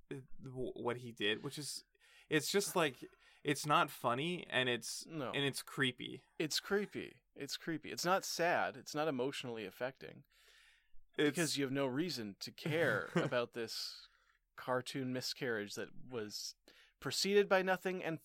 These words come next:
Speaker 2: followed by nothing.
Speaker 1: Um,
Speaker 2: It's like,
Speaker 1: yeah.
Speaker 2: it's like a Post-it note in the story. Joke, joke, joke, joke, miscarriage here, and joke, joke, joke, joke, joke,
Speaker 1: Yeah.
Speaker 2: joke, joke. It's, mm. Anyways. Yeah, so this would be a show about dissecting the past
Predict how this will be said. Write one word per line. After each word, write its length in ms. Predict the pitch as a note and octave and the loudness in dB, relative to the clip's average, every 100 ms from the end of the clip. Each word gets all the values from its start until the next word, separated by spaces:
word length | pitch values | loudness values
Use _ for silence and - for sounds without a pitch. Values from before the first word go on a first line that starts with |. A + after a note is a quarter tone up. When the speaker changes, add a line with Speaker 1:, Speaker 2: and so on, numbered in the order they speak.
| - | -4
Speaker 2:
followed 320 | A2+ A2+ G#2 | 0 2 0
by 180 | F2+ F2+ | -2 -4
nothing. 440 | F2 F2+ - - - - - - - | -4 -8 -10 -18 -20 -20 -20 -20 -8
Speaker 1:
Um, 240 | B2+ A#2 A#2 | -2 2 2
Speaker 2:
It's 100 | A2+ | 4
like, 120 | F#3+ | 4
Speaker 1:
yeah. 160 | G#2+ G#2+ | 4 0
Speaker 2:
it's 160 | F#3+ - | -2 0
like 220 | G3+ - _ - | -2 -2 _ -8
a 60 | |
Post-it 600 | - - F3+ F3 - C#3+ C3 | -6 -4 -2 0 0 -4 -6
note 260 | A2 F2+ - | -8 -8 -8
in 120 | A#2+ | -8
the 80 | A2 | -6
story. 520 | - A#2 G2 D#2 - - _ _ - - _ - | -4 -4 -4 -4 -10 -20 _ _ -20 -20 _ 0
Joke, 220 | E3 C3+ | 0 2
joke, 200 | D3+ C3 | -2 -2
joke, 220 | D3+ C3 | -2 -4
joke, 240 | - B2+ - | 0 0 -2
miscarriage 640 | A#2+ A#2 - B2 A2+ A2+ - | -8 -6 -6 -4 -4 -4 -4
here, 400 | G3 F#3+ F#3 F#3 - - _ _ | 2 2 2 -2 -8 -20 _ _
and 280 | C#3 B2+ B2+ | -4 -2 -2
joke, 220 | C3+ B2+ | -2 -2
joke, 160 | C3 A2+ | -4 -4
joke, 180 | A#2 - | -6 -6
joke, 180 | G#2 - | -12 -8
joke, 140 | - | -4
Speaker 1:
Yeah. 100 | - | -4
Speaker 2:
joke, 140 | - | -6
joke. 260 | - - - | -14 -18 -20
It's, 220 | - - - - _ _ _ _ - | -18 -18 -18 -20 _ _ _ _ -16
mm. 160 | C3 A#2 G2+ - _ _ _ - | -12 -12 -14 -20 _ _ _ -2
Anyways. 540 | D3 A#2 F#2 - - _ _ _ _ _ | 0 0 -2 -8 -18 _ _ _ _ _
Yeah, 180 | D#3 G2 | 2 2
so 160 | - E3 | 0 -2
this 140 | E3 | -2
would 80 | F#3 | -2
be 100 | F#3 | -2
a 40 | |
show 200 | - C3 | 0 2
about 240 | B2 A#2+ G#2 | 2 0 -2
dissecting 460 | A#2 B2 A#2 A2+ A2+ | -4 -4 -4 -10 -10
the 60 | |
past 400 | B2+ D#3 D3+ - | 0 0 0 -4